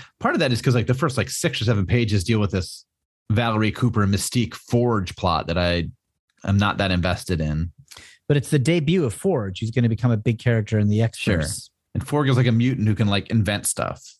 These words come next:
Speaker 2: He's like a mutant Tony. His power is being Tony Stark.
Speaker 1: Yeah.
Speaker 2: Um, so he's, like, showing off his gadgets to these, to these anti-mutant people, one of whom is an actual mutant in disguise.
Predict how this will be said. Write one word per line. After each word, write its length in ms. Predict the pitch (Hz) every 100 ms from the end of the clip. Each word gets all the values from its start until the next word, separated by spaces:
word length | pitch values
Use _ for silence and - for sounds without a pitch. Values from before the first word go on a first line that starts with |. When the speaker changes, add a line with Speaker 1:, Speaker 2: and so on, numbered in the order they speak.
| _ _ - - _ _ _
Speaker 2:
He's 120 | 131
like 80 | 123
a 40 |
mutant 400 | 113 135 147 127
Tony. 240 | 120 120 123
His 140 | 127
power 340 | - 151 135 120
is 140 | 104
being 320 | - 127 113
Tony 200 | 107 104
Stark. 300 | 90 95 85 - _ -
Speaker 1:
Yeah. 200 | - - - _ _ _ _ _ _ _ _ -
Speaker 2:
Um, 200 | 117 101
so 160 | 151
he's, 200 | 139 151
like, 140 | 147 123
showing 360 | - 156 139
off 200 | 131 117
his 280 | 120 117 101
gadgets 460 | - 127 117 113 -
to 140 | - 104
these, 560 | 107 107 101 - - - _ _ _ _ _
to 100 | 120
these 260 | 110 113 107
anti-mutant 840 | 135 127 123 117 117 127 120 104 -
people, 480 | 113 101 98 113 -
one 160 | 101
of 80 | 95
whom 160 | 107 98
is 120 | 92
an 80 | 95
actual 340 | 104 - 98 95
mutant 340 | 120 110 107
in 80 | 92
disguise. 580 | 92 - 185 185 185